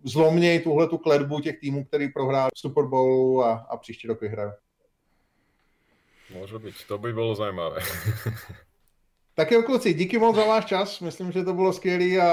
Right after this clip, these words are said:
Speaker 1: a doufám, že to bude bavit diváky, tak jako to bavilo. Zatím ty reakce jsou veskrze pozitivní, tak, eh, a, eh, určitě, určitě se snad pobavíte i u tohohle, téhle epizody a my si zase připravíme něco zajímavého, abychom, abychom vás zase,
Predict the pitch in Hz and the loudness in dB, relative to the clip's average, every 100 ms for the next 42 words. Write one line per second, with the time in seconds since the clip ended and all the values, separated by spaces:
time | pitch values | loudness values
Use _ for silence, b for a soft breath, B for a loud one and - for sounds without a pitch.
0 | 160 151 151 147 143 135 139 139 156 143 | 4 0 -4 -2 -2 -2 -6 -2 -2 0
1 | 156 147 147 147 147 147 147 139 139 156 | -2 0 0 2 0 0 2 2 2 -4
2 | 147 143 139 147 151 139 151 139 139 143 | -6 -6 -4 -4 -2 -4 -2 -2 0 0
3 | 143 135 135 139 135 143 131 127 139 131 | 0 -2 -8 -8 -6 -4 -2 -4 -6 -6
4 | 143 135 - _ - 135 139 135 156 147 | -4 -4 -8 _ -6 -6 -4 -2 0 2
5 | 127 135 135 131 139 139 139 135 123 - | 0 -2 -2 0 0 0 0 0 -2 -2
6 | 135 131 131 131 127 127 120 127 123 123 | 0 2 4 4 2 0 -2 -4 -2 -2
7 | 123 - 127 123 120 120 123 - 131 131 | -4 -8 -6 -2 0 -2 -6 -6 0 2
8 | 127 127 135 135 143 135 139 135 131 131 | 2 0 -2 -2 -2 -2 -2 0 2 2
9 | 127 143 135 120 135 127 135 135 131 135 | 4 2 2 2 2 2 2 2 2 0
10 | 131 135 131 139 127 139 139 135 127 - | 2 4 2 2 2 4 4 4 2 -2
11 | B B 131 139 127 127 135 127 127 127 | B B -8 -2 0 0 -2 -4 -2 0
12 | 127 127 127 123 123 120 131 127 127 127 | 2 0 0 0 -4 -4 -2 -2 -2 0
13 | 123 120 123 117 117 127 120 117 120 117 | 0 2 2 0 -2 -4 -6 -6 -10 -8
14 | 123 120 117 113 - 117 113 117 | -4 0 0 -2 -6 -6 -2 -2